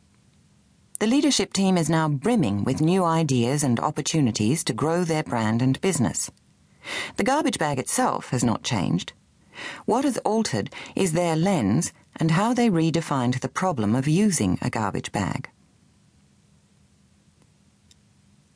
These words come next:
The single lens error. These new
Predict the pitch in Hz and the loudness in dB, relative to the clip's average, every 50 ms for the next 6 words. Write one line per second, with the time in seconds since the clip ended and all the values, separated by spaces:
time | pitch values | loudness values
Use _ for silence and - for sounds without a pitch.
0 | _ _ _ _ _ _ _ _ _ _ _ _ _ 190 208 - - - 294 302 | _ _ _ _ _ _ _ _ _ _ _ _ _ -2 -2 0 0 0 2 4
1 | 302 269 247 233 220 208 180 180 170 147 127 107 104 - - - 127 107 95 85 | 4 4 4 4 4 4 2 2 2 2 2 2 0 0 -2 -2 -2 -2 -2 -2
2 | - - - - _ _ _ _ _ _ _ _ _ _ _ _ _ _ _ _ | -4 -6 -10 -16 _ _ _ _ _ _ _ _ _ _ _ _ _ _ _ _
3 | _ _ _ _ _ _ _ _ _ _ _ _ _ _ _ _ _ _ _ - | _ _ _ _ _ _ _ _ _ _ _ _ _ _ _ _ _ _ _ -2
4 | - 240 285 311 330 311 226 220 214 208 202 190 | 0 2 4 4 4 4 4 4 4 4 2 2